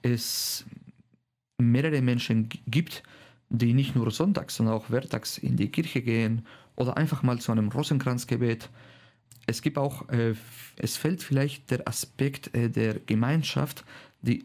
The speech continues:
ich auch hier in, in der Gemeinde in Düsseldorf, wo ich eingesetzt bin, auch, ähm, mehr spüre.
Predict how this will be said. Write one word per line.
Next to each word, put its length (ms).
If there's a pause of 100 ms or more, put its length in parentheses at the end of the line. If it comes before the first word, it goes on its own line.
(120)
ich 140
auch 180
hier 180
in, 440
in 100
der 140
Gemeinde 360
in 120
Düsseldorf, 480
wo 60
ich 200 (320)
eingesetzt 540
bin, 260 (320)
auch, 240 (100)
ähm, 480
mehr 400
spüre. 580